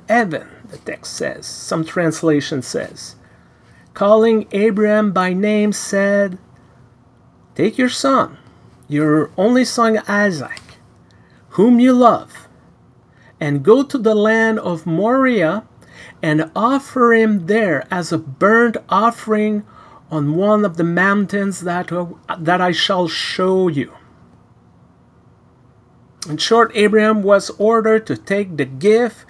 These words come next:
he and Sarah received from God, the one they have hoped for so long, and to surround and surround, surrender him in a cruel way.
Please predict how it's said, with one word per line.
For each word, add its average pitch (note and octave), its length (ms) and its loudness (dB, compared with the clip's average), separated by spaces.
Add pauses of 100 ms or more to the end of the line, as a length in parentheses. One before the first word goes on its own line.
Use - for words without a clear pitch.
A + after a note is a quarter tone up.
(540)
he A3 220 -2
and G3 160 0
Sarah G3+ 460 2
received F3+ 500 0
from A#2 220 -8
God, - 240 -8 (1040)
the F3+ 100 0
one G#3 300 2
they G3+ 140 0
have F#3 280 -4
hoped A#3 240 2
for F3+ 160 -8
so - 420 2
long, B3 520 2 (1800)
and D3+ 200 -6
to F#3 80 -6
surround G#3 580 0
and G#3+ 200 -2 (120)
surround, F#3+ 640 0 (220)
surrender G3 920 0
him F#3 300 -2
in D3 120 0
a D3+ 60 -2
cruel G#3+ 1040 -2 (220)
way. C#3 400 -4